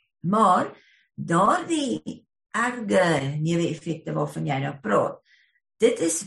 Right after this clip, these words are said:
ons verwag nie om dit te sien nie, maar, ehm, daardie neeweffekte, want hulle is so gering, so hulle sal een in 'n miljoen mense voorkom, of een in n honderdduisend mense voorkom, byvoorbeeld. En hulle word, kan jy net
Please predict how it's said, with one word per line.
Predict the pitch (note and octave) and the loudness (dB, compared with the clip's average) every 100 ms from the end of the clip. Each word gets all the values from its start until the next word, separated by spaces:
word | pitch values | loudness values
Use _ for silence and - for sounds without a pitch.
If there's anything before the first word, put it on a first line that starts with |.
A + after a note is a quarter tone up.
| - | -8
ons | C#4 - | -8 -6
verwag | D4 A#3+ C#3 E3 - G#3+ | -6 -4 -2 -2 -2 -4
nie | A3+ | -4
om | F3+ | -4
dit | D#3 C#3 | -6 -6
te | C#3+ | -8
sien | - D#3 B2+ | -6 -4 -2
nie, | B2+ C#3 | -2 -2
maar, | D#3+ G#3+ F3 E3+ C4+ - - G3+ _ _ _ - | -2 0 0 0 -4 -8 -18 -20 _ _ _ -4
ehm, | G#3+ G#3+ G3+ - _ | -2 0 -4 -6 _
daardie | C#3+ E3 E3 C4+ E4+ C#4+ | -10 -2 0 0 -2 -4
neeweffekte, | A3 G#3+ G#3 G3+ G3 | -2 -2 -4 -8 -8
want | F#3 F#3 | -8 -6
hulle | G3+ - | -4 -2
is | - | -4
so | - D4 | -6 -6
gering, | B3+ F3+ C#3+ D3+ C#3 | -6 -6 -2 -2 -2
so | - - | -4 -4
hulle | F#2 F#2 | -4 -4
sal | F#2+ F2 - - _ _ _ | -2 -2 -4 -12 _ _ _
een | G3+ F#3+ F#3+ F#3 F#3+ F#3+ - | -2 0 0 -2 -6 -6 -4
in | D3+ D#3+ D3+ - | -2 0 -2 -2
'n | D#3 | -4
miljoen | D3+ C#3+ E3 E3+ D#3+ | -4 0 2 4 2
mense | D3 B2+ B2+ - | -4 -6 -8 -10
voorkom, | - D3 B2+ - B2 - | -10 -8 -8 -6 -8 -6
of | D3 D3 - | -6 -6 0
een | G3+ F#3 F3 F3 | 4 4 4 0
in | D3+ | -2
n | D#3+ C#3+ | 0 0
honderdduisend | C3+ D#3+ E3 - C#3+ C#3+ - C3+ | 0 0 0 0 -4 -4 -8 -10
mense | C3+ B2+ C3 C3 | -8 -8 -8 -14
voorkom, | - B2+ - - - | -10 -10 -8 -12 -12
byvoorbeeld. | B2 - - - - - _ _ _ _ _ _ | -12 -6 -6 -6 -10 -14 _ _ _ _ _ _
En | - A3 G#3 | 0 2 4
hulle | C#3+ C#3+ G3+ C#4 G#3 | 4 2 2 2 0
word, | E3+ E3+ F3 | 0 0 -2
kan | - G#3 G3+ | -2 0 2
jy | |
net | F3+ A3 A3 | 0 -4 -8